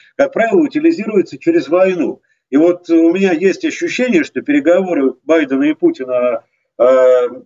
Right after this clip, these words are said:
международной стабильности сводились именно к этому. О том, чтобы, к тому, чтобы каким-то образом утилизировать этот проект без войны.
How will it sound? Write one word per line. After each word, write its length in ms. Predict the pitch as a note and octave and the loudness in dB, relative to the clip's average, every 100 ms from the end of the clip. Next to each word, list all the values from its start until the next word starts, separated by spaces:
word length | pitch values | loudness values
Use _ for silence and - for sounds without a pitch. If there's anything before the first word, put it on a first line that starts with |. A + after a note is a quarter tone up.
| _ | _
международной 540 | C3 C#3+ F3+ E3+ D#3 | -4 0 0 0 -4
стабильности 580 | - F3 F#3 G#3+ D#3 - | 0 0 0 -4 -6 -6
сводились 540 | A2+ C3+ D3 G3+ F3 E3+ | -4 -2 -2 -2 -2 0
именно 260 | E3 D3 | 0 -2
к 80 | - | -2
этому. 380 | D#3+ - F2+ - _ _ - | -4 -4 -12 -14 _ _ -2
О 120 | B2+ | 0
том, 160 | F#3+ | 0
чтобы, 520 | - F#3 F3 F3 E3+ E3+ | -2 -4 2 4 2 2
к 40 | |
тому, 240 | - F3 F3 | -2 -2 -2
чтобы 280 | - D#3+ E3 | -4 -4 0
каким-то 480 | F3+ F3+ E3+ E3+ | 0 0 -2 0
образом 320 | E3+ D#3+ B2+ C#3+ | 0 -2 -4 -4
утилизировать 580 | E3+ E3 E3 D#3 D3 | 0 2 2 -2 -2
этот 220 | E3+ E3+ - | -2 -2 0
проект 300 | D#3 E3 G#2 | 0 0 0
без 300 | D#3 D3+ G#2 | -2 0 0
войны. 460 | B2+ C3 A#2+ D#2+ | 0 0 -4 -10